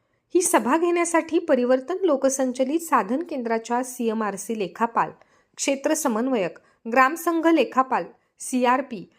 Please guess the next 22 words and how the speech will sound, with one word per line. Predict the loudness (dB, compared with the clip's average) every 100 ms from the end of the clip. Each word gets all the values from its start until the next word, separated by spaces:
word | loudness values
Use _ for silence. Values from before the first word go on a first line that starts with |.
| _
सर्व | -4 0 2 2
कार्यकारिणी | 2 0 0 -4 -4 -4 -6 -8
व | -6 -4
महिला | -4 -4 -4 -4 -2 -2
आर्थिक | -4 -4 -10
विकास | -10 -8 -8 -8
महामंडळ | -10 -8 -8 -6 -6
जिल्हा | -6 -6 -4 -4
कार्यालय | -2 -4 -4 -6 -6
सोलापूर | -8 -8 -8 -6 -8 -10 -14 -18 _ _
व | -14
तालुका | 0 0 0 -2 -2
अभियान | 0 -2 -2
कक्ष | -4 -8 -6 -6
माळशिरसच्या | -2 -4 -4 -4 -4 -6 -6 -4
मार्गदर्शन | -2 -4 -4 -6 -6 -6 -8 -10 _ _ _ -4
यांच्या | -2 -2 -2 -4
सहकार्याने | 0 -2 0 -2 -2 -4 -4 -6 -10 _ _
आठवी | 2 2 2 2
वार्षिक | 4 2 -2 -10
सर्वसाधारण | -6 -6 -4 -6 -8 -8 -8 -8
सभा | -8 -6 -2